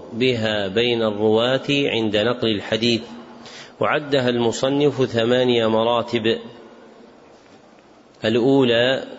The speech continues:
"سمعت" وحدثني، وهما لمن سمع وحده من لفظ الشيخ، فإن جمع فقال: "سمعنا"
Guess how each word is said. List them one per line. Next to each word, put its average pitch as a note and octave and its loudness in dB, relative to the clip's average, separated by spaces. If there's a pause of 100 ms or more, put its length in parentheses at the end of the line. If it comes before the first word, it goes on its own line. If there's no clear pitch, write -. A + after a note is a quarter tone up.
(360)
"سمعت" B2 0
وحدثني، A2 0 (1200)
وهما A#2 2
لمن A2+ 2
سمع A2 0
وحده C#3 0
من A2+ 2
لفظ A#2+ -2
الشيخ، A#2+ -4 (1500)
فإن A#2+ 2
جمع A#2 0
فقال: G#2+ 0 (500)
"سمعنا" A2+ 0